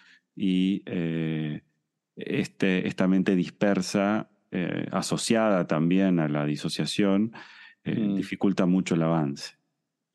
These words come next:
Speaker 2: Sí. Algunas, dentro de esto de que, que hablabas recién de las, como de las frases como el, el impostor o el modo complaciente,
Speaker 1: Ujú.
Speaker 2: también está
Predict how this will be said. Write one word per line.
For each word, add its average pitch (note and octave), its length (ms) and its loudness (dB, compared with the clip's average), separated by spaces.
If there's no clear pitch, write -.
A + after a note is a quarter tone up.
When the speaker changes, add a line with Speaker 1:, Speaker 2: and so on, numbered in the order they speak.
Speaker 2:
Sí. G#2 360 -4
Algunas, G#2+ 960 -2
dentro G#2 440 0
de G2 80 0
esto G2 260 -2
de F#2 280 -2
que, F#2+ 120 -6
que - 140 -6
hablabas F#2+ 360 -2
recién G2 440 -2
de F2+ 100 -4
las, F2+ 400 -10
como F#2+ 200 -6
de F2+ 80 -6
las F2 200 -6
frases F#2+ 640 -6
como F#2 480 -4
el, G2 300 -4
el A2 160 -2
impostor A2+ 680 0
o F#2+ 300 0
el F#2 120 -4
modo G#2 240 2
complaciente, A2 1000 0
Speaker 1:
Ujú. F#2+ 80 0
Speaker 2:
también A2+ 240 2
está A2+ 520 -2